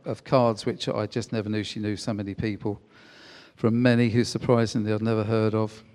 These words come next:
each full of praise, thanks, messages of hope in the resurrection of changed lives, from her Sunday school children now grown with kids of their own in Sunday school. I couldn't help but see my old mum transform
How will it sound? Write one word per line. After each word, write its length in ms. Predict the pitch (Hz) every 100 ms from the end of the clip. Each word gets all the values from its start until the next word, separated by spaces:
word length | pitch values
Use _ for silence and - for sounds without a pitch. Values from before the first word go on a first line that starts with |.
| -
each 240 | 110 110 -
full 220 | 117 104
of 120 | -
praise, 560 | - 117 110 107 101 -
thanks, 640 | 117 107 107 - - - 120
messages 500 | 110 - 98 101 98
of 120 | -
hope 280 | 127 107 110
in 60 |
the 80 | 98
resurrection 680 | 107 104 101 110 - - 104
of 120 | 92
changed 420 | - 104 107 -
lives, 520 | 107 107 101 - - - - - - -
from 180 | - 107
her 80 | 104
Sunday 340 | - 135 117
school 300 | 104 - 110
children 500 | 110 120 113 104 107
now 180 | 107 107
grown 480 | 107 127 110 107 104
with 160 | 95 -
kids 240 | 113 -
of 80 | 104
their 160 | 107
own 200 | 113 110
in 80 | 104
Sunday 340 | - 107 101 98
school. 360 | - 104 107 - _ - - - - _
I 60 | 110
couldn't 260 | - 117
help 220 | 120 117 117
but 100 | 110
see 260 | 120 110
my 220 | 107 113
old 160 | 110 110
mum 240 | 113 110
transform 720 | - 107 101 - 117 107 113